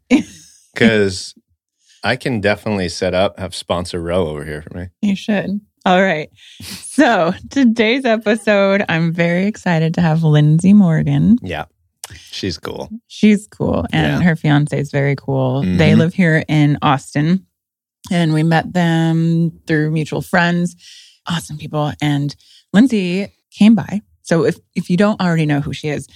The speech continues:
Speaker 2: she is a film and television actress and a director. You may know her from C W's The Walker or The Hundred. And she's got a lot to say. She's a mental health advocate. And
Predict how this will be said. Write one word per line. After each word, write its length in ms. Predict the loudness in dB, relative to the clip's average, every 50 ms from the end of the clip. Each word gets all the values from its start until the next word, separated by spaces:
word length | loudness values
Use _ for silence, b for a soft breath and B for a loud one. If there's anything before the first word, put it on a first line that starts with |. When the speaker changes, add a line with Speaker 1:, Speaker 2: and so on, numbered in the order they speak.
| B B B B B
Speaker 2:
she 680 | -14 -6 -2 0 0 2 2 2 0 0 0 -2 -4 -4
is 440 | -4 -2 -2 0 0 0 -2 -2 0
a 100 | -2 -2
film 280 | -2 0 0 0 2 2
and 100 | 0 0
television 440 | 0 -2 -2 -2 -4 -4 -6 -8 -10 -14 -14 _ -2
actress 480 | -4 -4 -4 -4 -6 -4 -4 -4 -6 -6
and 160 | -6 -4 -4
a 60 | -4
director. 720 | -6 -6 -2 0 0 0 -2 _ -2 0 2 2 2 0 -4 B B B B B B B
You 300 | -6 -4 -2 -2 0 0
may 160 | 0 0 0 0
know 180 | 0 -2 -4
her 200 | -4 -4 -6 -6 -6
from 260 | -6 -6 -6 -6 -6
C 220 | -8 -6 -6 -2 -2
W's 640 | 0 0 0 -2 -2 -2 -2 -4 -4 -6 -10 -14 _ _ _ _ _ -12
The 80 | -8
Walker 600 | -4 -2 -2 -2 -2 -2 0 2 2 2 2 0 0 0
or 320 | 0 2 2 2 2 0
The 100 | -2 -4
Hundred. 560 | 0 2 6 6 6 6 4 2 2 0 -4 _ _ b b b b b b b b _ -6
And 680 | -4 -2 -2 -2 -2 -2 -2 -4 -4 -6 -8 -10 -14 _ _ _ _
she's 300 | -20 -16 -10 -10 -10 -6
got 220 | -4 -4 -4 -2 -2
a 80 | -2 -2
lot 240 | 0 0 -2 -4 -6
to 60 | -10
say. 300 | -14 -12 -12 -10 -10 -12
She's 280 | -14 -10 -10 -8 -4 -4
a 80 | -4
mental 300 | -2 0 -2 0 0 0
health 260 | 0 0 0 0 -2 -4 -6
advocate. 560 | -4 -4 -4 -6 -8 -6 -6 -6 -6 -6 _ _ _ -14 -8
And 380 | -6 -4 -2 -2 -2 -4 -6